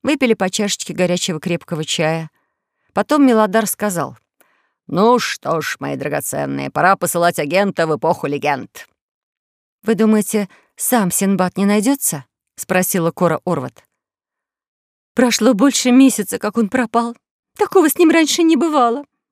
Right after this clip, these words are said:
вздохнула Шахерезада. "Наверное, Институт времени пошлет своего сотрудника".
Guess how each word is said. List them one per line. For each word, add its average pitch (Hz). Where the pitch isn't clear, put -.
вздохнула 185
Шахерезада. 180
"Наверное, 214
Институт 220
времени 214
пошлет 196
своего 190
сотрудника". 185